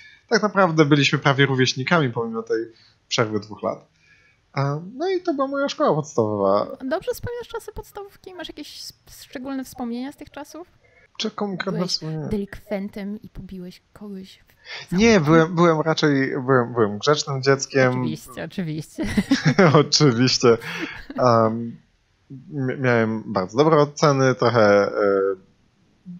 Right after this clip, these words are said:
Speaker 1: trochę dlatego, że lubiłem po prostu naukę. Interesowały mnie te rzeczy, były dla mnie po prostu ciekawe, nie traktowałem nauki jako
Speaker 2: Ale czy szkoła podstawowa to nie był już czas, gdzie zacząłeś interesować się komputerami i programowaniem?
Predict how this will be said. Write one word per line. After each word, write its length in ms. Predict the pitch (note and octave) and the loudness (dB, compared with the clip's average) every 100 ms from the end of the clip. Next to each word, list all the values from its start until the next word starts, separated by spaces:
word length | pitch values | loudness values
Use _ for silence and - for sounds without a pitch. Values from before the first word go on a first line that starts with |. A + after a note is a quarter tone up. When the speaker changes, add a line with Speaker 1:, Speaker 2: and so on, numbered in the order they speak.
| - | -2
Speaker 1:
trochę 220 | A3 A3+ | 2 4
dlatego, 280 | G3 G#3 F3 | 4 4 4
że 120 | D3+ | 6
lubiłem 340 | F#3+ G#4 F4+ | 4 6 6
po 120 | B2+ C3 | 4 2
prostu 380 | A2+ - A#2+ | 0 -2 -2
naukę. 260 | A2 A2+ C3 | 0 2 2
Interesowały 640 | C3+ C#3+ C#3 C3 C#3+ C#3 C#3 | 0 0 0 2 4 4 4
mnie 160 | C#3 | 0
te 160 | C#3 B2+ | 0 -4
rzeczy, 220 | B2 A#2 | -6 -8
były 180 | A#2 A2+ | -2 2
dla 100 | A2+ | 2
mnie 120 | A2 | 0
po 120 | - | -10
prostu 240 | B2 - - | -12 -10 -8
ciekawe, 360 | - A#2 A#2 | -4 -2 -2
nie 80 | A#2 | -2
traktowałem 500 | A2+ - A2+ A2+ G#2+ | -4 -6 -4 -2 0
nauki 320 | A2 G#2+ A2+ | 0 -2 0
jako 240 | G#2+ G#2 G#2 | 0 2 0
Speaker 2:
Ale 80 | |
czy 140 | G#2 C#4+ | -2 -8
szkoła 320 | - - A4 | -14 -10 -10
podstawowa 420 | G#4 - A3 A3 | -10 -12 -10 -10
to 100 | - | -10
nie 140 | A3 A#3+ | -10 -10
był 140 | D4 | -8
już 200 | C4 - | -10 -12
czas, 340 | - G#3 A#3 - | -12 -12 -12 -14
gdzie 200 | _ G#3 | _ -18
zacząłeś 360 | G3+ - G#3+ A3 | -16 -14 -14 -12
interesować 580 | G#3 G3+ G3 F#3+ G3 | -12 -14 -12 -14 -14
się 140 | - G3 | -16 -18
komputerami 680 | - F#3 - G3 F3+ F3+ G3 | -14 -14 -12 -12 -10 -8 -10
i 60 | |
programowaniem? 800 | G3+ F#3+ F#3 F3 F3 E3 E3+ C4 | -10 -12 -10 -12 -10 -10 -10 -10